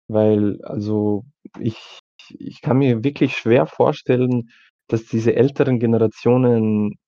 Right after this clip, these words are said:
wirklich zu Hause sitzen und einfach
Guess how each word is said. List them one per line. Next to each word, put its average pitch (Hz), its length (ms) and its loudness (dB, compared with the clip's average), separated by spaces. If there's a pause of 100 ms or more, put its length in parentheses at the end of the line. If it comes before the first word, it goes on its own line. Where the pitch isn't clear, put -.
(200)
wirklich 113 800 -6 (600)
zu 107 220 0
Hause 113 480 2
sitzen - 640 -6 (220)
und 113 460 -2
einfach 131 640 -2